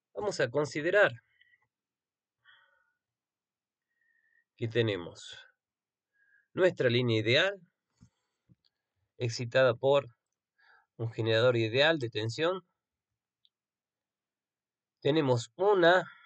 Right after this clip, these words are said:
impedancia de carga que es menor a la impedancia característica. Y queremos analizar Bergeron, o sea,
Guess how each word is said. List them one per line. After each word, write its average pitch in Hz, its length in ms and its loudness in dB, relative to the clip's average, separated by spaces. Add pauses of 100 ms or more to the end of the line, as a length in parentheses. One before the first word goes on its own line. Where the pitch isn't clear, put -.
(160)
impedancia 143 580 -2
de 113 140 -2
carga 151 320 -4
que 120 140 -2
es 123 160 -6
menor 139 520 0
a 127 60 0
la 117 80 0
impedancia 117 720 -2
característica. 113 1000 -4 (2000)
Y 175 320 -2 (320)
queremos 147 520 -4
analizar 123 580 -2 (960)
Bergeron, 123 540 -4 (1040)
o 127 60 -12
sea, 113 320 -4